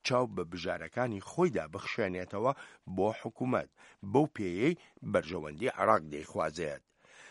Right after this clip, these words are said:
دوا بە دوای ئەو وتارە لە ڕاگەیانێکدا دکتۆر عادل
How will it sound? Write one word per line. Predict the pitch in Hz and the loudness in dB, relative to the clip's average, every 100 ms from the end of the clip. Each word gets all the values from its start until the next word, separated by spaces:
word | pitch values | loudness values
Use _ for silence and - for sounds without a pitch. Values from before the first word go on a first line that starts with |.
| - - | -14 -4
دوا | 87 80 | 2 2
بە | 80 80 | 2 -2
دوای | 98 85 120 | -2 0 0
ئەو | 123 95 | 2 0
وتارە | 87 92 80 90 113 135 123 | -4 -6 -4 -2 -2 -2 -2
لە | 80 71 87 | -4 -6 -4
ڕاگەیانێکدا | 82 80 85 85 95 113 80 76 90 117 139 | -4 -2 -2 -2 -4 -4 -6 -4 -2 -2 -2
دکتۆر | 104 - 110 85 82 | -6 -6 -6 -4 -6
عادل | 82 80 | -8 -8